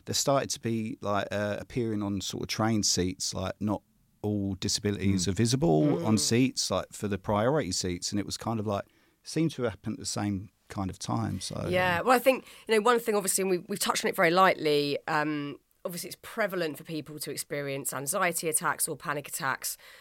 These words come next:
Speaker 2: when they're in, in the underground on the tube, because it might be due to claustrophobia or the amount of people that are there,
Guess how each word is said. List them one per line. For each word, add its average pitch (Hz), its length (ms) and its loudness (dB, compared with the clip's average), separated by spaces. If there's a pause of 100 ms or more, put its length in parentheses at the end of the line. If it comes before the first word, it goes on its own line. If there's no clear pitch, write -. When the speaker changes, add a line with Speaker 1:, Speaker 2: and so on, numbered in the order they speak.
(200)
Speaker 2:
when 175 100 -4
they're 170 160 2
in, 226 180 2
in 208 120 2
the 160 100 4
underground 156 440 0
on 202 120 4
the 185 80 -2
tube, 147 500 -2
because 151 500 -2 (280)
it - 40 -10
might 160 200 -4
be 147 100 -8
due 143 180 -8
to - 120 -12
claustrophobia 214 1040 0
or 175 80 -4
the 156 120 -4
amount 147 320 -4
of 139 200 -10
people 220 480 -6
that 170 240 -2
are 170 40 -4
there, 170 360 2